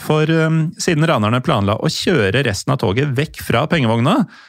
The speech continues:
så måtte de jo tvinge togføreren til å gjøre det. Men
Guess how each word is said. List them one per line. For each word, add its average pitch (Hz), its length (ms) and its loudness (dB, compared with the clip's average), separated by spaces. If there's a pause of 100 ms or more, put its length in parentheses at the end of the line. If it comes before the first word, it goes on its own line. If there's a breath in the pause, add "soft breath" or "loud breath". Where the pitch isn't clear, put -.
(240 loud breath)
så 190 160 0
måtte 196 240 0
de 104 80 4
jo 135 80 0
tvinge 165 400 0
togføreren 185 720 0
til - 160 0
å 214 80 4
gjøre 117 180 2
det. 113 160 2 (640 soft breath)
Men 185 300 2